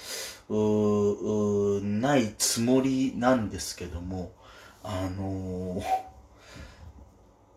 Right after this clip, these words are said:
なんかこの間ね、なんか、うん、やだなって思っちゃったのがさ、あのー、あと俺どっちで喋った方がいい？敬語と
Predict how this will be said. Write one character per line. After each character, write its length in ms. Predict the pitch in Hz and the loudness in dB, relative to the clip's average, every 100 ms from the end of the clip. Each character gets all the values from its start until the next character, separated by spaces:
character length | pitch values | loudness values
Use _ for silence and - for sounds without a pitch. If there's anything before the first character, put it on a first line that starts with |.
| - | -8
な 140 | 127 117 | -2 0
ん 40 | |
か 120 | 107 | 0
こ 140 | 104 110 | 0 0
の 80 | 113 | 0
間 200 | 117 120 | 0 -2
ね、 260 | 127 104 - | -4 -6 -14
な 380 | 104 101 110 117 | -6 -2 0 0
ん 80 | 113 | 0
か、 120 | 107 | 0
う 40 | 104 | 0
ん、 300 | - 101 101 | -4 -6 -4
や 220 | 101 104 107 | -2 0 0
だ 100 | 104 | 0
な 160 | 101 | -2
っ 60 | 101 | -4
て 80 | 95 | -6
思 100 | 95 | -6
っ 40 | |
ち 100 | - | -6
ゃ 20 | |
っ 40 | - | -8
た 100 | 87 | -10
の 80 | |
が 100 | 87 | -12
さ、 300 | 87 95 90 - - - | -8 -6 -6 -8 -20 -12
あ 180 | 101 98 | -8 -6
の 160 | 98 | -6
ー、 260 | 92 87 87 - - 78 - - - - - _ _ _ _ - - - - - - - | -6 -8 -10 -12 -14 -14 -14 -20 -20 -20 -20 _ _ _ _ -20 -20 -20 -20 -20 -20 -4
あ 100 | - | 2
と 160 | 131 107 | 4 4
俺 160 | 110 117 | 2 0
ど 240 | 104 143 | 0 0
っ 60 | - | 2
ち 160 | - | 2
で 80 | 240 | 2
喋 300 | - 92 98 | 2 0 -4
っ 20 | |
た 100 | - | -6
方 140 | 95 90 | -8 -8
が 100 | 92 | -8
い 120 | 95 | -6
い？ 20 | |
敬 340 | - 147 139 | 4 10 10
語 160 | 113 117 | 10 2
と 400 | 113 110 104 101 | -2 -2 -2 -6